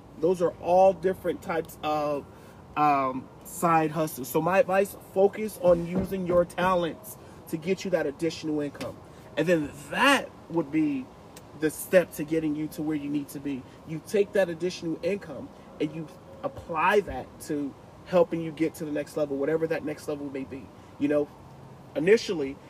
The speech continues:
if you're living paycheck to paycheck, you get that side hus-, hustle, that additional income should be going to savings, right?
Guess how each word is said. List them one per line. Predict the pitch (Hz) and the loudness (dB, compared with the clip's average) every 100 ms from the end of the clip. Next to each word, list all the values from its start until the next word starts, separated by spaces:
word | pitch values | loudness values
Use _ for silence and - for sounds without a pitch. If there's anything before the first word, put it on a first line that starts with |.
| - | -10
if | 165 | -4
you're | 165 | 0
living | 165 156 156 | 2 2 -2
paycheck | 170 156 170 143 | -4 -4 -6 -8
to | 165 | -8
paycheck, | 165 151 - 147 - | -8 -6 -4 -4 -6
you | |
get | 147 170 | -6 -4
that | 170 156 | -2 -4
side | 165 147 151 | -2 -2 -2
hus-, | 151 - - - | -4 -6 -16 -8
hustle, | 170 147 143 - - - | -6 -6 -8 -12 -14 -4
that | 156 175 | -2 0
additional | 175 175 156 | 0 -2 -2
income | 139 170 165 | -2 -4 -4
should | 151 151 | -8 -8
be | 147 | -6
going | 151 143 | -4 -4
to | 135 | -8
savings, | - 147 135 - - - | -8 -6 -8 -14 -18 -10
right? | 139 135 | -6 -6